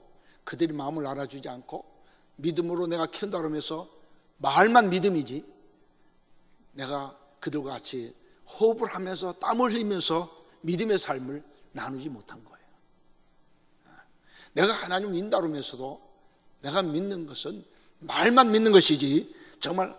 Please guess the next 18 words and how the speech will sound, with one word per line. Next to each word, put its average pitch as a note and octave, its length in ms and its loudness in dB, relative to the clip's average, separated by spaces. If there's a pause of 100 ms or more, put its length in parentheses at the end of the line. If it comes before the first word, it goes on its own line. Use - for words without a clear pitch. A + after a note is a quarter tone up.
(140)
하나님과 F#3 400 -4
호흡하면서 A3 800 -8
믿는 E3+ 400 -8
그런 G3 260 -2
믿음이 D#3 400 -8 (340)
우리에게 D3 500 -2 (920)
없을 - 340 -6
수 D3+ 80 -12
있다고 B2 240 -16
하는 A2 160 -20
것을 G#2+ 300 -20 (420)
보여주는 - 440 -20
것입니다. - 440 -20 (1120)
예. B2 140 -16 (540)
하나님은 D#3 400 2
저와 C#3 220 0
여러분들에게 B2+ 640 -4 (380)
정말 F#3+ 380 2